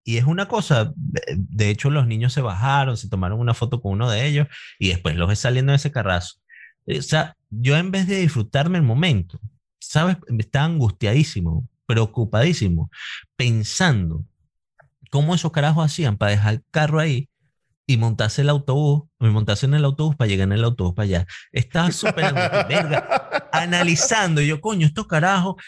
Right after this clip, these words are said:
Speaker 1: y ese carrote, y si tienen un bolso con los, con los tacos y la vaina, el uniforme, verga, qué hola". <laughs> Viene mi esposo y,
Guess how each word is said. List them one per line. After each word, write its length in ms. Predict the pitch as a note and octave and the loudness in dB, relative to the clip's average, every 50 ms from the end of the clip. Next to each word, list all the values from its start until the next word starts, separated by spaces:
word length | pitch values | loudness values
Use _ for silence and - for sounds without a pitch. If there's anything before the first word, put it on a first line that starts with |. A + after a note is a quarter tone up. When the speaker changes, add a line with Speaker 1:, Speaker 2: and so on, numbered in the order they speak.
| - - | -6 0
Speaker 1:
y 80 | A#2 | 0
ese 200 | A#2+ - - E3+ | 0 0 0 -4
carrote, 680 | D#3+ D3+ C3+ A#2 A2+ C3+ D3+ D#3+ D3 C#3+ - C#3 - - - | -4 -2 -2 0 2 2 2 2 0 -2 -2 -4 -6 -2 0
y 140 | B2+ A#2 G#2+ | 0 0 0
si 160 | - B2 A2 | 0 -4 -4
tienen 240 | - A2+ B2 C3 C#3+ | -2 -2 0 0 2
un 220 | D3 D3+ C#3+ C#3 | 2 2 2 2
bolso 500 | C#3+ D3 D#3+ D3+ C#3 - - D3 C3+ - | 2 2 2 0 0 -2 -2 -4 -4 0
con 220 | - A#2 A2+ A2 | 0 2 2 2
los, 200 | A2 G#2 G2+ F#2+ - | 2 2 0 -2 -2
con 160 | - A2 G#2 | 0 0 2
los 180 | G2 F2+ - - | 2 0 -2 -4
tacos 460 | - D#3 D#3+ D#3 D3 C#3+ C3+ A2+ A2 | -4 -2 0 0 0 0 0 -2 0
y 40 | G#2 | 0
la 120 | G#2+ G#2+ | -2 -2
vaina, 400 | G#2 A#2+ C3+ C#3+ D3 C#3 C3 B2 | 0 0 0 2 2 2 0 0
el 100 | A2+ A2 | 0 0
uniforme, 600 | A2+ A2 G#2+ - - C#3+ D3+ D3+ D3 C#3+ C#3+ C3+ - - - - - _ | 2 0 0 0 0 0 0 2 2 2 0 -2 -4 -8 -16 -20 -6 _
verga, 240 | C3+ D#3 C#3+ C3 B2 | 0 2 2 2 -2
qué 140 | - - A#2+ | -2 0 2
hola". 260 | C3+ C#3+ D3 C#3 C3+ - _ - - - - - _ _ _ - | 2 4 2 2 0 -2 _ -18 -20 -20 -20 -20 _ _ _ -4
<laughs> 160 | C3 A#2 A#2+ | -2 0 0
Viene 800 | F#3+ F#3+ F3+ C#3 A#2+ - E3+ D#3+ E3 - - E3 D#3 F#3 G3 G3 - | 0 0 0 -2 -2 0 0 0 0 -2 -2 -2 -2 0 0 0 0
mi 80 | F3+ E3+ | 0 -2
esposo 480 | D#3 - - C#3 C3+ D3 D3+ E3+ F3 | -2 -2 -2 -2 0 0 0 0 0
y, 40 | E3+ | -2